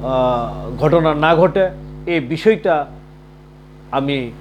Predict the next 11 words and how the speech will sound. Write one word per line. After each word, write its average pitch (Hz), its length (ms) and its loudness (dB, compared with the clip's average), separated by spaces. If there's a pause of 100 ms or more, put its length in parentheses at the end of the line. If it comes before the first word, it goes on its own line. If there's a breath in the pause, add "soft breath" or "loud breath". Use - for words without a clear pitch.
(200)
দাবি 139 240 4
জানাচ্ছি 180 580 -2 (380)
যেন 135 140 -4 (300)
এটা, 123 400 -2 (400)
আহ, 110 880 -8 (1600)
অতি 202 240 2
শীঘ্রই 196 520 2 (160)
একটা 143 220 -6
তদন্ত 160 460 -4
কমিটির 151 380 -4
মাধ্যমে 170 480 2